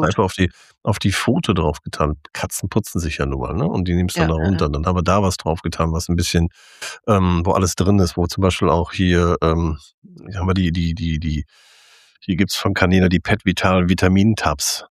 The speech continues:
Speaker 2: ja. Das ist so ein Vitamin B-Komplex drin, damit, äh, dementsprechend auch, äh, die, die, ähm, der Vitamin B-Haushalt durch, äh, fehlende,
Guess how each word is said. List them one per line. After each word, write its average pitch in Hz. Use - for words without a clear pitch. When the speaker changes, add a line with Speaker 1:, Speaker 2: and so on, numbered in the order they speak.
Speaker 2:
ja. 98
Das 85
ist 80
so 90
ein 87
Vitamin 87
B-Komplex 87
drin, 76
damit, 80
äh, 90
dementsprechend 87
auch, 85
äh, 87
die, 85
die, 82
ähm, 82
der 90
Vitamin 98
B-Haushalt 95
durch, 92
äh, 87
fehlende, 87